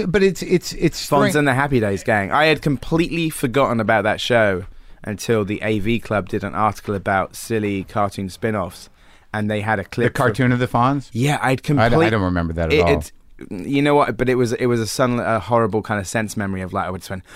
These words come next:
Speaker 2: <laughs>
Speaker 1: Yeah,
Speaker 2: like,
Speaker 1: yeah.
Speaker 2: "Oh, shit."
Speaker 1: Yeah, yeah.
Speaker 2: I remember watching that in the mid eighties.
Speaker 1: Well, but that's interesting because, like, even the jump from Milner to, uh, to Winkler,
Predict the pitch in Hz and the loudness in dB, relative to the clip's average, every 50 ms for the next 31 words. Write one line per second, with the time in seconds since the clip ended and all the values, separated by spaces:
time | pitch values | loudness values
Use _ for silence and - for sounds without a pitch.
0 | - - - 156 147 127 147 135 120 - - - - - - 110 110 - - 240 | -18 -4 0 0 2 2 2 0 0 -2 -4 -6 -10 -2 2 2 4 6 6 6
1 | 269 - - - 202 190 123 - 139 - 180 180 170 151 - - 131 165 160 123 | 6 6 6 4 4 4 4 4 4 4 4 4 4 4 2 2 2 2 2 2
2 | 127 135 147 135 113 110 151 156 170 165 165 175 170 165 165 156 147 147 151 151 | 2 0 0 0 0 0 4 4 6 6 6 6 4 4 4 4 4 4 4 4
3 | 147 - 139 131 131 127 127 123 123 123 127 127 120 120 120 117 - 120 113 101 | 4 4 4 6 6 6 4 4 2 4 2 4 4 4 2 2 0 -2 -2 -2
4 | 104 - - - - 233 233 220 269 254 - 262 247 - - 262 247 - 240 - | -4 -10 -14 -4 -2 -2 0 2 0 2 2 2 2 4 4 2 4 2 2 2
5 | 233 214 190 196 170 - 208 196 185 160 165 - - 165 165 160 - 196 196 202 | 2 2 2 2 2 4 4 4 4 4 2 2 2 2 2 2 2 -2 0 2
6 | 214 202 185 170 147 131 151 165 160 143 - 147 131 131 131 147 160 156 147 139 | 4 4 4 4 2 2 2 2 2 2 4 4 6 6 6 6 6 6 6 4
7 | 131 - - - 127 123 120 117 113 110 110 107 104 104 101 104 - - 117 117 | 4 2 2 4 4 6 6 6 6 6 6 6 6 6 4 4 2 2 4 4
8 | 123 143 190 196 - 131 110 104 98 98 98 95 | 4 4 4 2 2 2 4 6 6 4 4 2